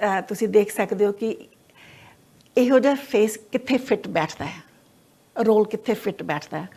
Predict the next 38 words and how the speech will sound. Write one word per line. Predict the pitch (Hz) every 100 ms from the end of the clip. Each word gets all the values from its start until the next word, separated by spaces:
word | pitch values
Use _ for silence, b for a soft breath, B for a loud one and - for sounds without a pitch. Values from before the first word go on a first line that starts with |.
| b b b b
ਤਾਂ | 214
ਫਿਰ | 208 220
ਉਹਨਾਂ | 214 220
ਦੇ | 214
ਨਾਲ | 202 190 196
ਦੋ | 196 202
ਦਿਨ | 190 190
ਪਹਿਲਾਂ | 185 202 208
ਗੱਲਬਾਤ | 190 170 185 180
ਕੀਤੀ, | 196 - 196 214 _ _ -
"ਤੁਹਾਨੂੰ | 196 190 185 180
ਇਹ |
ਕਾਨਸੈਪਟ | 180 185 180 - 185 -
ਐਕਸੈਪਟਡ | 190 170 - 170
ਹੈ, | 156 180
ਇਹ | 190
'ਤੇ | 196 202
ਕੰਮ | 185 180
ਕਰਨਾ?" | 180 180 190 196 B B B B B
ਤੇ | 208
ਜਿੱਦਾਂ | 196 208 190
ਹੀ | 214
ਉਹਨਾਂ | 208
ਨੇ | 208 202
ਸ-, | - 196 214
ਹਾਂ | 208
ਕੀਤੀ | 202 180 190
ਤਾਂ, | 180 - 185 - _ _ -
you | 208
know, | 180
cameras | 180 180 190 185
rolled | 175 180 175 170
out | 170 - -
in | 185
just, | 170 170 - 185
like, | 160 -
three | 202 175
days। | 151 123 -